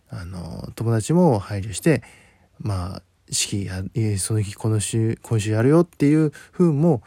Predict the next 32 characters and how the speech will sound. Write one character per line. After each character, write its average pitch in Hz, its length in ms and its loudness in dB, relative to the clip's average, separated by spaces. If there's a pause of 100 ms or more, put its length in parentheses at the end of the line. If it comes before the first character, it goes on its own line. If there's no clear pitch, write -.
(540)
あ 101 140 -6
の、 92 560 -8 (960)
伝 135 200 2
え 156 160 -2 (760)
な 131 120 2
か 120 80 0
っ 120 80 -2
た 101 140 -8
の 151 120 2
は、 220 280 4 (760)
す - 160 -2
ご 175 100 8
い 143 40 6
な 120 100 4
ん 95 60 0
か、 - 200 -8 (260)
ま 127 100 2
あ、 - 40 4
当 - 60 2
た 127 100 4
り 131 100 4
前 139 240 4
だ 143 100 4
し、 135 380 4 (560)
あ、 139 120 4
逆 170 280 6
に、 240 340 4
あ、 110 200 0 (760)
ち 127 80 0
ゃ 117 40 2
ん - 20 0
と 110 240 0